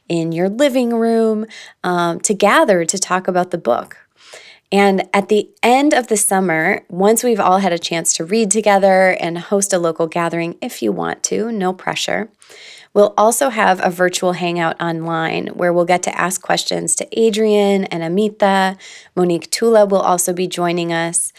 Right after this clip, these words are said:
And it's gonna be a really fun and sweet time for those of us who have dove deep together with the book to get to ask more further questions to the authors and hang out with them.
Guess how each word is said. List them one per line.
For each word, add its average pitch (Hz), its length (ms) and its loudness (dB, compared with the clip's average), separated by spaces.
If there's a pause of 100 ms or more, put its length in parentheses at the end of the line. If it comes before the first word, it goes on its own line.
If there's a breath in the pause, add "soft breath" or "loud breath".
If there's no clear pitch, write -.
(380 loud breath)
And 170 260 2
it's 170 160 -2
gonna 214 220 4
be 202 160 2
a 165 40 2
really 165 260 0
fun 170 280 -4
and 165 140 -4
sweet - 260 -6
time 170 300 -4
for 165 120 -2
those 160 220 -2
of 165 100 -4
us 165 220 -2
who 170 140 -2
have 156 240 -8
dove 165 320 -2
deep 262 240 -6
together 165 400 -2
with 160 160 -6
the 180 80 -6
book 214 480 0 (460 loud breath)
to 180 480 4
get 196 240 4
to - 140 0
ask 175 280 -2
more 185 480 0
further 180 440 0
questions 160 720 -6
to 160 140 -4
the 160 120 -4
authors - 440 -4
and 156 220 -8
hang 170 180 -8
out 254 100 -8
with - 140 -12
them. - 180 -10